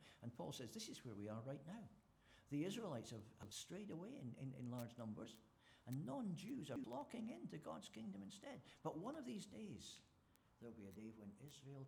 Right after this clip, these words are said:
turns back to God in great numbers. It's coming. We don't know when it's coming, but it's coming. And when that happens, then the final stage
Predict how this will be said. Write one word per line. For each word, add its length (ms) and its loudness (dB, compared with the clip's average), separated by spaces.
turns 320 -4
back 160 -6
to 160 -12
God 240 -4
in 80 -6
great 320 -6
numbers. 380 -8
It's 160 -4
coming. 320 0
We 100 2
don't 160 2
know 80 6
when 240 4
it's 160 -6
coming, 240 0
but 160 2
it's 160 -6
coming. 320 -4
And 80 4
when 240 4
that 240 2
happens, 480 -2
then 180 -2
the 160 -6
final 240 0
stage 480 -2